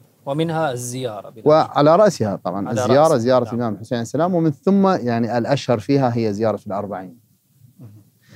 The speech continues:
Speaker 2: فيعني كيف يمكن أن نفهم هذه القضية؟ أنه من، من هذا الأمر البسيط الذي ذكرناه في المعنى اللغوي،
Speaker 1: على
Speaker 2: أنه
Speaker 1: أنه تقطع مسافة
Speaker 2: مجرد إيه؟
Speaker 1: لتذهب
Speaker 2: لإلقاء
Speaker 1: إلى
Speaker 2: التحية.
Speaker 1: شخص فقط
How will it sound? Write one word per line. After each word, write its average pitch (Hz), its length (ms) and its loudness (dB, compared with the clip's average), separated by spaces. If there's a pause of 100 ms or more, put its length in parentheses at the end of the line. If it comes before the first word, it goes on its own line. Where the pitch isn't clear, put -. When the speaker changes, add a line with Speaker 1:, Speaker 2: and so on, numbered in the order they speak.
(520)
Speaker 2:
فيعني 151 1000 2
كيف 185 300 4
يمكن 190 600 4
أن 113 180 0
نفهم 123 420 2
هذه 113 220 -2
القضية؟ 95 460 -6
أنه 101 240 -6
من، 113 220 -2 (100)
من 110 140 -4
هذا 160 240 2
الأمر 170 280 2
البسيط 147 400 0
الذي 113 260 0
ذكرناه 113 420 -2
في 117 120 -10
المعنى 107 260 -4
اللغوي، 104 520 -4 (640)
Speaker 1:
على 110 160 -2
Speaker 2:
أنه 147 60 2
Speaker 1:
أنه 165 200 4
تقطع 160 400 -2
مسافة 151 720 -2
Speaker 2:
مجرد 170 380 2
إيه؟ 147 360 0
Speaker 1:
لتذهب 151 260 4
Speaker 2:
لإلقاء 160 200 4
Speaker 1:
إلى 156 100 4
Speaker 2:
التحية. 156 240 2
Speaker 1:
شخص 151 160 -2
فقط 160 280 -4